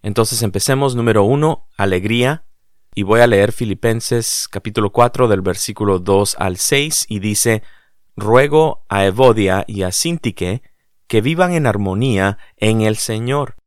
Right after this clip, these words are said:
En verdad, fiel compañero, también te ruego que ayudes a estas mujeres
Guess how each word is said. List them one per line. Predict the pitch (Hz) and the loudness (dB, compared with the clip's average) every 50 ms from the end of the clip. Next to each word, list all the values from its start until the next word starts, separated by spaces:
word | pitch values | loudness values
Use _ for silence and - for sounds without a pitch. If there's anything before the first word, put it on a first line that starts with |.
| _ _ _ _ _ _ _ | _ _ _ _ _ _ _
En | - 117 110 107 | -4 0 2 4
verdad, | 104 101 101 117 117 120 120 120 113 | 4 4 6 8 8 8 8 8 6
fiel | - - 127 117 117 117 | 4 2 4 2 4 2
compañero, | - 117 110 - 107 98 98 101 101 104 110 107 | 0 -2 -2 -2 -2 -2 0 0 0 0 0 0
también | - 98 92 92 95 101 135 | -2 -4 -4 -2 0 0 0
te | - 143 | 0 -2
ruego | 131 117 113 113 113 120 123 - | -2 0 2 4 4 4 2 2
que | - 104 | 0 -4
ayudes | 92 90 92 98 113 110 120 120 - - | -6 -6 -4 -4 -2 0 0 0 -2 -2
a | 90 92 87 | -4 -4 -2
estas | 101 160 - - - 151 127 123 | -2 -2 -4 -4 -6 -6 -6 -4
mujeres | 107 95 - - 101 92 95 98 101 101 - - | -6 -6 -4 -4 -2 0 0 0 0 0 -2 -6